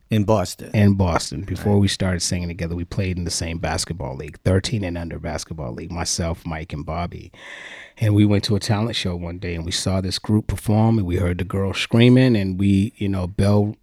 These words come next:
Speaker 2: rang, the light bulb went off. We said, "That's what we wanna do."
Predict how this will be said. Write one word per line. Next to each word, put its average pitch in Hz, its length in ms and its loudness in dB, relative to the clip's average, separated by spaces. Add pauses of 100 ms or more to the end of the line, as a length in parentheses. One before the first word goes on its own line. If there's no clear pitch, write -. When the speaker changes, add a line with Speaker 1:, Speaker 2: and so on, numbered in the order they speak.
Speaker 2:
rang, 117 520 2
the 98 80 -6
light 98 280 0
bulb 101 240 4
went 98 160 0
off. 117 360 2
We 87 80 -6
said, 92 440 -6
"That's 92 280 -6
what - 140 -10
we 113 80 -2
wanna 110 260 -2
do." 117 280 -2